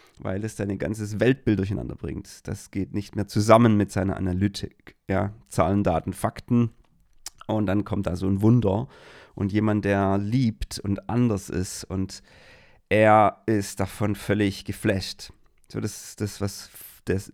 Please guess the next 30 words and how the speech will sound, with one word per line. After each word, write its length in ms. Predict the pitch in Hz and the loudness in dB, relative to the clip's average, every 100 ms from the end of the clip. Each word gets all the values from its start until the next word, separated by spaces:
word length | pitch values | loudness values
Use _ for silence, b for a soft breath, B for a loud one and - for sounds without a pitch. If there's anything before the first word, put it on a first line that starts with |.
| - | -10
das 200 | - - | -8 -8
Szene 440 | - - 101 101 | -10 -2 -2 -2
vorausgeht. 760 | 95 104 104 120 113 - 90 - | -4 0 4 4 2 -4 -6 -4
Und 80 | 80 | -6
dann 160 | 90 | -8
kommt 300 | - 87 107 | -8 -6 -4
eben 160 | 90 113 | -4 -4
die 80 | 113 | -6
Szene, 320 | - 107 110 | -6 -6 -6
dass 200 | 107 101 | -8 -6
Jesus 360 | 104 104 101 | -6 -6 -10
an 100 | - | -8
ihm 120 | 98 101 | -8 -6
vorbeigeht, 540 | 101 104 113 117 117 | 0 2 2 0 -4
er 100 | 85 | -6
sieht 280 | - 113 101 | -8 -6 -6
ihn, 100 | 101 | -6
sagt: 160 | 92 | -8
"Matthäus, 400 | - 85 98 98 | -8 -6 -6 -6
folge 280 | - 101 107 | -2 0 2
mir 120 | 123 | 0
nach." 320 | 123 92 98 - B B B B - | 0 -2 -6 -12 B B B B -10
Und 100 | 90 | -8
er 60 | |
folgt 360 | 92 - 85 - | -6 -4 -4 -4
ihm 260 | 92 95 b b b | -4 -4 b b b
nach. 480 | - 78 78 - - - _ _ - _ - B B B B B B B B B - - - - - - - | -10 -6 -4 -6 -12 -20 _ _ -20 _ -20 B B B B B B B B B -20 -20 -20 -20 -20 -20 -6
Interessant 500 | 147 147 165 202 226 | -2 2 4 4 2
ist, 360 | - 139 - 120 | 0 -2 -2 2
dass, 440 | 127 127 - - | 4 2 -4 -8